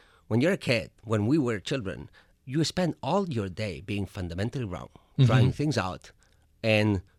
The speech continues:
Speaker 1: mostly not getting everything right, and just, you don't really care.
Speaker 2: Just experimenting.
Speaker 1: Just experimenting. No one seems to care, and so on. Then eventually we learn just enough to believe that everything applies by formula.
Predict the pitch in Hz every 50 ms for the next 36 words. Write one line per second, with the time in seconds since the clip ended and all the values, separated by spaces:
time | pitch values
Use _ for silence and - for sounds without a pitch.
0 | _ - 113 131 139 - 110 104 98 98 107 117 123 98 - 107 98 98 90 95
1 | 101 104 110 123 127 131 135 127 110 101 90 87 113 - 117 107 98 - 104 95
2 | - - - - 95 95 85 85 85 78 82 80 76 80 - - - 95 - -
3 | - _ _ - - 165 147 - - 151 - - - 156 139 123 110 101 92 87
4 | 82 107 101 101 131 - - - 113 - - 127 123 110 101 92 90 87 104 101
5 | 101 101 107 110 104 98 - - 117 104 - - 101 - - 95 92 92 92 92
6 | 87 82 85 - - 90 82 82 62 - 160 185 185 147 - - 113 143 214 262
7 | 254 - - - 110 98 92 92 92 95 104 117 127 131 117 107 98 - _ _
8 | - 113 147 175 196 - - 214 185 151 90 60 - - - _ _ _ _ _
9 | _ _ _ _ - 117 87 101 101 110 143 151 127 95 82 - 85 92 107 104
10 | 107 101 104 98 90 87 - 92 85 87 85 - 85 82 82 - - 76 71 -
11 | - - - -